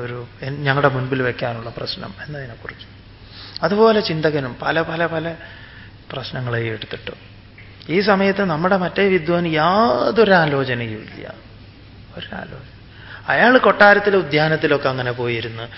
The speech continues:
കിളികൾ ഇങ്ങനെ പാട്ടുപാടുന്നതൊക്കെ കേട്ട്, പൂക്കളൊക്കെ വിരിഞ്ഞു നിൽക്കുന്നതൊക്കെ നോക്കി, നിലത്ത് വീണതൊക്കെ എടുത്ത് മണത്ത് നോക്കി, ഒരു അങ്ങേയറ്റം സാധാരണക്കാരനെ പോലെ, സാധാരണക്കാരനിൽ സാധാരണക്കാരനായിക്കൊണ്ട്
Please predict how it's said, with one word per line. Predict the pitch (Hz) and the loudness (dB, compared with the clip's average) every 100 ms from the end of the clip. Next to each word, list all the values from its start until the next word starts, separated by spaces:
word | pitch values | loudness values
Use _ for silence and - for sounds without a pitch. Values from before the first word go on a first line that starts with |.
| - - - | -12 -10 -2
കിളികൾ | 147 147 156 147 | 4 6 8 8
ഇങ്ങനെ | 139 127 | 6 2
പാട്ടുപാടുന്നതൊക്കെ | 120 120 120 139 123 117 117 113 - 107 | 2 2 2 0 0 -2 -4 -4 -6 -6
കേട്ട്, | 107 107 - 117 131 - - - - - | -6 -6 -6 -8 -8 -18 -20 -20 -6 2
പൂക്കളൊക്കെ | 165 175 165 143 139 | 2 6 4 4 -2
വിരിഞ്ഞു | 127 139 151 | -2 -2 -2
നിൽക്കുന്നതൊക്കെ | 135 123 127 120 113 107 110 | -2 -4 -6 -6 -6 -6 -8
നോക്കി, | 107 107 - 127 - - - 139 | -8 -12 -10 -12 -12 -16 -6 2
നിലത്ത് | 151 - | 4 6
വീണതൊക്കെ | 180 151 147 139 139 | 6 6 6 2 2
എടുത്ത് | 127 127 | 2 0
മണത്ത് | 113 107 113 151 127 | -2 -2 -4 -2 -2
നോക്കി, | 107 - 120 - - - - - - | -4 -8 -12 -14 -18 -20 -18 -10 0
ഒരു | 247 254 | 4 6
അങ്ങേയറ്റം | 196 165 208 233 233 202 - 151 135 | 6 4 4 4 6 4 4 -2 -2
സാധാരണക്കാരനെ | - 135 147 151 151 139 135 123 117 113 - | -2 -2 2 2 2 -2 -2 -2 -2 -8 -12
പോലെ, | 107 110 143 - - - - - | -12 -8 -10 -10 -18 -20 -8 0
സാധാരണക്കാരനിൽ | 165 190 190 180 160 - 139 131 123 151 226 | 4 6 6 6 0 -2 -2 -2 0 0 0
സാധാരണക്കാരനായിക്കൊണ്ട് | - 139 143 139 151 151 - 139 131 113 113 113 - 113 135 | -2 -4 0 0 0 -2 0 0 0 -2 -6 -6 -10 -6 -2